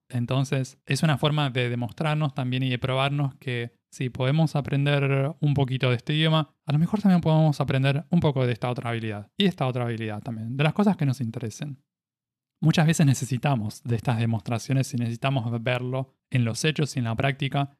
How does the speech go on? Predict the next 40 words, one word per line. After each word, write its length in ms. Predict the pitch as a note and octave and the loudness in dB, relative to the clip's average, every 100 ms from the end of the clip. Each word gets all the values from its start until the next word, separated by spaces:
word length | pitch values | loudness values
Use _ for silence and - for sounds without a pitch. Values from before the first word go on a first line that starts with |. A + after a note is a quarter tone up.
| - | -8
Entonces, 440 | B2 B2 B2+ C3+ - | -4 0 0 0 -2
cuando 240 | B2 A#2+ | 0 0
dedicamos 420 | A#2 A2 F3 G3 | 0 0 2 4
ese 160 | D3+ C#3 | 2 0
tiempo, 260 | B2+ B2+ | 0 -2
cuando 220 | A#2+ A2+ A2 | -4 -6 -4
ponemos 460 | A#2+ C#3+ C#3 - | -2 2 2 0
el 140 | A#2+ A#2 | -2 -4
esfuerzo 420 | - C#3 B2+ C3+ | -2 0 0 -4
y 40 | |
ponemos 420 | - A#2+ C3 - | -4 -2 -2 -4
el, 200 | A#2+ A2+ - _ | -6 -8 -12 _
el 160 | - A#2+ | -6 -2
trabajo 520 | B2+ A#2+ B2+ - C3 | 0 0 0 0 -2
en 640 | A#2+ A2+ A2+ A2 A2 A2 _ | -2 -2 -4 -4 -6 -10 _
practicar 480 | - A#2+ B2 B2+ B2 | -6 -6 -4 -4 -2
y 60 | A#2+ | -2
mejorar 340 | A2 B2 A#2+ | -2 -2 0
un 160 | B2 B2+ | 0 0
idioma, 500 | C#3 D3+ D#3 E3 - _ - | 2 2 2 0 -4 _ -4
esa 240 | E3+ F3+ | -2 0
va 60 | D3+ | 0
a 20 | |
ser 200 | C#3+ C#3 | -2 -4
la 100 | C3 | -4
recompensa. 760 | B2 C3 A#2 B2 A#2 A2 D3+ C#3 _ _ | -4 -6 -4 -4 -4 -8 -12 -16 _ _
Una 180 | F3+ D#3+ | 4 6
de 60 | C3 | 4
las 120 | A#2 | 0
recompensas, 640 | B2 B2 A#2+ A#2 A2 A#2 | 0 0 -2 -2 -4 -6
porque 160 | B2 B2+ | -2 2
hay 80 | C3 | 6
muchísimas 640 | C3 - B2 - G2+ G#2+ | 4 4 -2 -4 -8 -8
recompensas, 640 | A#2 B2 A#2 B2 C3 C3 - | -10 -10 -10 -10 -12 -14 -10
pero 300 | B2 B2 - | -8 -6 0
una 180 | D#3 D3+ | 2 2
va 80 | |
a 40 | B2+ | 0
ser 180 | C3 A#2+ | -4 -6
esa, 320 | A#2+ C3 | -6 -8